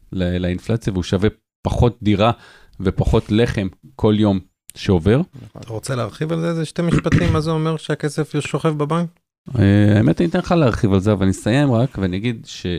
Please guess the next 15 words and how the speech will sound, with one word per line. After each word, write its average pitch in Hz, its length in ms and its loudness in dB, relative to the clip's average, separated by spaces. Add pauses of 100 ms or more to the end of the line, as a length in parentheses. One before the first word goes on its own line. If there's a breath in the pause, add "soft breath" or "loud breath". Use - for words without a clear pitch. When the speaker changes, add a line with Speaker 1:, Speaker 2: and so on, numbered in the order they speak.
Speaker 1:
שזה 87 380 -6
אם 117 160 -2
הייתי 101 200 -6
במקומו. 87 460 -6 (760 soft breath)
הייתי 80 240 -8
אומר, 85 240 -2 (160)
אה, 78 280 -8 (480)
"תשקיע - 340 -2
את 87 80 -4
זה 92 80 -6
ב-, 82 100 -6
ב-, 82 300 -6
בשוק 92 260 -8
ההון 95 160 -6
באיזושהי 85 520 -10